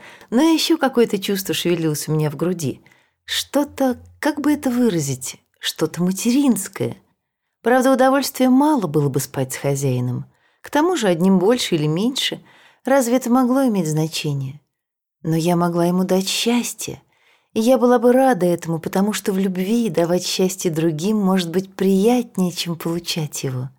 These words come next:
Даже тогда, когда наше тело остается нечувствительным к ласкам, мы испытываем огромное наслаждение, когда в наших объятиях мы видим мужчину,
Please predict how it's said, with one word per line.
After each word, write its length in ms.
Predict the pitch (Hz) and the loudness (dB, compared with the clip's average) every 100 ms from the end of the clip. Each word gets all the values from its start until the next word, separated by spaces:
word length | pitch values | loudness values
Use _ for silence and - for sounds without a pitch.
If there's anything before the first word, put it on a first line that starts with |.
| _ _ _ _ _ - | _ _ _ _ _ -6
Даже 320 | 175 208 208 | 0 0 0
тогда, 400 | 196 202 185 226 | 0 0 2 0
когда 280 | 233 190 190 | 0 0 2
наше 300 | 190 196 190 | 4 2 -2
тело 300 | - 233 208 | 0 2 2
остается 500 | 196 185 190 196 180 | 0 0 0 0 0
нечувствительным 800 | 190 190 190 - 196 175 160 160 | 0 0 -4 -4 -6 -2 -2 -2
к 100 | - | -2
ласкам, 600 | 208 262 - - 139 131 - - - - | -2 -2 -6 -6 -6 -6 -14 -20 -18 -2
мы 220 | 175 175 | 2 2
испытываем 580 | 160 - 196 190 185 - | 0 -2 -2 2 0 0
огромное 600 | - 175 170 202 214 208 | -2 0 0 2 2 0
наслаждение, 1120 | 202 196 220 233 214 196 269 254 208 160 131 - - _ _ | 0 -2 0 0 0 0 2 2 2 2 -2 -6 -20 _ _
когда 300 | 151 151 151 | 0 2 4
в 40 | |
наших 340 | 147 147 151 151 | 2 0 -2 -2
объятиях 580 | 143 139 202 196 156 - | -2 2 0 0 -4 -2
мы 120 | 156 | 0
видим 300 | 170 160 180 | 0 0 2
мужчину, 840 | 185 208 - - 214 208 160 131 | 2 0 -4 -4 -4 -2 -2 -4